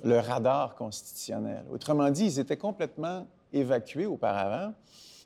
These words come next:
et ils deviennent des acteurs avec qui on doit tenir compte.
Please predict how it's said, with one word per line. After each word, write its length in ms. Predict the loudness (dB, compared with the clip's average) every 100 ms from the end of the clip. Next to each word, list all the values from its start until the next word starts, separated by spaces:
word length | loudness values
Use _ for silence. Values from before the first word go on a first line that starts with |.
| _
et 340 | 4 6 6 2
ils 200 | -2 -2
deviennent 680 | 4 4 6 6 6 6 4
des 200 | 0 0
acteurs 460 | -2 0 2 2 2
avec 260 | -2 -6
qui 220 | -8 -4 -2
on 160 | 0
doit 180 | 0 -2
tenir 320 | -2 -6 -6
compte. 200 | -10 -12